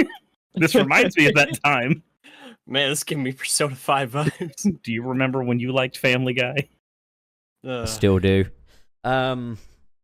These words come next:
Speaker 3: fuck it. Um, yeah, no. <laughs> I mean,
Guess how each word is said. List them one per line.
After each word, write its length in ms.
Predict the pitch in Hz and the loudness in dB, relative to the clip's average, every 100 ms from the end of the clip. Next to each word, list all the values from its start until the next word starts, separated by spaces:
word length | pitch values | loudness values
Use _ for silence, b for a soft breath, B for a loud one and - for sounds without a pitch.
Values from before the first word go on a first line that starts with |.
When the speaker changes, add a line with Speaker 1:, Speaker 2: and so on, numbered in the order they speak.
| _ _ _ _ _ _ | _ _ _ _ _ _
Speaker 3:
fuck 220 | 131 - | -2 -2
it. 140 | 92 - | -6 -8
Um, 520 | 104 110 107 104 98 95 - - - _ _ | -4 0 2 0 -4 -10 -16 -20 -20 _ _
yeah, 240 | 180 151 143 - | 8 8 6 0
no. 340 | 139 139 107 - | 2 4 4 -2
<laughs> 100 | - | -4
I 60 | 139 | 0
mean, 320 | 147 139 127 | 2 2 -2